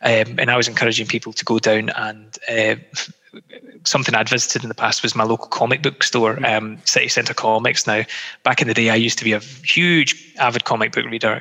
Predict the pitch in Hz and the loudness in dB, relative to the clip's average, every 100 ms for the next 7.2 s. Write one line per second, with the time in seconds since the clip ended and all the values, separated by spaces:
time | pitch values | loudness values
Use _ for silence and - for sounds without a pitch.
0 | - - - 151 143 - 135 120 123 123 | -2 0 2 2 2 0 2 2 0 0
1 | 131 135 123 127 120 131 147 151 117 110 | 0 2 0 0 2 4 2 0 -4 -2
2 | 110 - 117 - - - - - - - | -4 -2 -2 -2 -4 -6 -6 -10 -16 -20
3 | _ - - 120 117 110 - - 123 113 | _ -6 0 2 4 4 0 0 0 2
4 | 123 117 120 123 117 123 123 135 127 123 | 2 2 2 2 2 2 0 2 2 2
5 | 123 123 123 135 135 175 220 160 156 135 | 2 2 2 2 2 4 4 4 4 2
6 | 143 156 151 170 156 - 147 - 156 - | 2 4 4 4 2 4 4 4 2 4
7 | 156 | 2